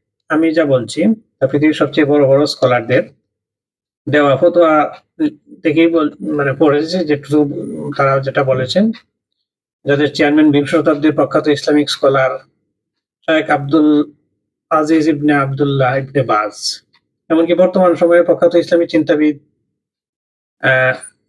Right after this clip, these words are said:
যেমন ডাক্তার জাকির নায়েক, শায়েখ মোহাম্মদ বিন সালেহ আল উসাইমিন, ডক্টর মোহাম্মদ আলী আল বার, শায়েখ মোহাম্মদ বিন ইব্রাহিম, শায়েখ আব্দুর রহমান বিন নাসির আল সাদিস সহ প্রখ্যাত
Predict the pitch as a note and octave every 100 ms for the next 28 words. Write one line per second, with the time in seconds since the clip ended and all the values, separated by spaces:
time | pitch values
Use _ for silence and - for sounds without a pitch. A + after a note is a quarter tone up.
0 | _ - C#3 C#3 C3+ C3+ B2+ C3 D3 C3
1 | B2+ F2+ B2+ - _ _ - - D3+ C#3
2 | D3 C#3 C#3+ C#3+ C#3+ C#3 - C#3 C3 C3+
3 | C#3 C#3+ - _ _ _ _ - D3+ -
4 | D3 C#3+ C#3 C#3 C#3+ C3+ D3 C#3+ C#3 C#3+
5 | C#3 D3 C#3+ C#3 C3+ C#3 - C#3+ B2+ B2
6 | - - - D3+ D3 C#3 C#3 C#3+ D3+ D3
7 | D3 C3 C3+ C#3 C#3 - D3 D3 C#3 C#3
8 | C#3 C#3+ C#3+ C#3+ C#3 C3+ C3 - C#3 C3+
9 | _ _ _ _ _ _ _ _ _ D3
10 | C#3+ C3+ D#3 C3+ D3 C3+ - - C3+ C3+
11 | B2+ F3 E3+ F#3+